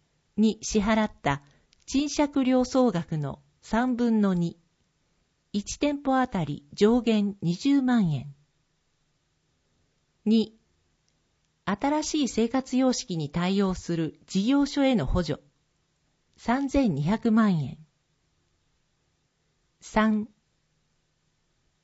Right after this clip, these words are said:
イーシーサイト制作等に対する支援、四百万円。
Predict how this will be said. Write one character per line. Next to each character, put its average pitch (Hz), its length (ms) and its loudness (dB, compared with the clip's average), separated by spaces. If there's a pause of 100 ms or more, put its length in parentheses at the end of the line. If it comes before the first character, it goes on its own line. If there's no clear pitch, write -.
(120)
イ 269 140 4
ー 285 40 4
シ 285 260 2
ー - 40 0
サ 262 180 0
イ 214 80 0
ト - 340 -8
制 277 300 -2
作 277 260 -4
等 262 220 0
に 156 140 -2
対 196 240 -2
す - 160 -6
る 160 100 0
支 156 260 -4
援、 170 280 -2 (840)
四 247 200 0
百 277 280 0
万 220 300 4
円。 135 240 -8